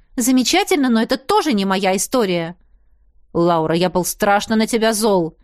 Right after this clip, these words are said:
И с радостью сбросил злость с другой женщиной. Всё, надо это прекращать.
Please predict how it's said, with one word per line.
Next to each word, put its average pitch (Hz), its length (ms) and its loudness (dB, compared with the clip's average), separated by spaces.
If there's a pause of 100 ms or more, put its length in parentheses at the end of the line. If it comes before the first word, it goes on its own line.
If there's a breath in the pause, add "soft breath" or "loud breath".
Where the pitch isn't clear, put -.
(160)
И 277 100 2
с - 140 -4
радостью 359 540 0
сбросил 240 600 0
злость 233 600 0
с 220 40 -2
другой 208 420 0
женщиной. 180 840 -6 (920)
Всё, - 400 -4
надо 208 240 -4
это 202 160 -8
прекращать. - 720 -8